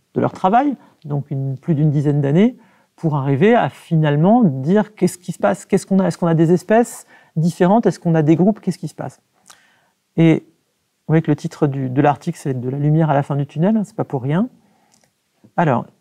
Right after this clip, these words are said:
qu'est-ce qu'ils ont fait ? Ils se sont basés sur des critères morphologiques, donc ils ont fait toute une série de mesures. Donc voilà par exemple le type de mesures qui ont, qui ont été faites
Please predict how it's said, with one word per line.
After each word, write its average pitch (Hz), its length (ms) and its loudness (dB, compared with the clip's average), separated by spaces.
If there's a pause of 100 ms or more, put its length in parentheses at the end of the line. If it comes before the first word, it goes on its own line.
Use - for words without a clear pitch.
(240)
qu'est-ce - 140 -4
qu'ils 196 160 2
ont 170 60 2
fait ? 143 240 -6 (220)
Ils 165 140 0
se - 120 -10
sont 190 100 2
basés 190 240 4
sur 220 140 -2
des 170 80 2
critères 151 320 -2
morphologiques, 151 840 -2
donc 156 240 -8
ils 151 140 -2
ont 147 40 -2
fait 175 140 0
toute 233 160 -4
une 240 100 4
série 170 280 0
de 151 40 2
mesures. 170 440 2 (440)
Donc 143 120 -2
voilà 165 180 4
par 156 220 2
exemple 156 420 0
le 139 160 0
type 180 240 0
de 160 140 2
mesures 151 420 2
qui - 140 -14
ont, 123 240 -8
qui - 160 -14
ont 131 80 -6
été 151 160 -6
faites - 340 -4